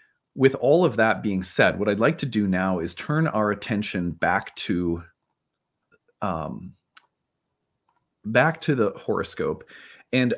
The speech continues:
I just, w-, all I wanna do here is I want to take a look at, uh, Venus's house location for all twelve signs and just say, "This is where you might notice the, the,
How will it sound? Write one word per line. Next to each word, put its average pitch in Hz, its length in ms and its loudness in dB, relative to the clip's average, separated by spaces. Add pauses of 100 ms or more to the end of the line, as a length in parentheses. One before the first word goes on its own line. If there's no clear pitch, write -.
(100)
I 131 80 2
just, 190 420 -2
w-, 156 180 -8
all 160 200 0
I 311 60 2
wanna 226 260 2
do 107 260 0
here 185 520 -2
is 117 160 -6 (100)
I 131 60 -6
want 131 460 -4
to 190 240 2 (140)
take 156 380 -6
a 123 60 0
look 101 360 -2 (640)
at, 110 360 -4 (320)
uh, 95 360 -4
Venus's 131 540 -4
house - 340 -4
location - 640 -10 (380)
for - 220 2
all 98 180 2
twelve 104 320 2
signs 78 360 -2
and 95 120 0
just 104 240 -2
say, 90 320 0 (500)
"This 139 340 2
is 165 160 2
where 120 240 4
you 113 260 2
might 107 360 0
notice 92 720 -2 (160)
the, 104 220 2 (100)
the, 90 340 2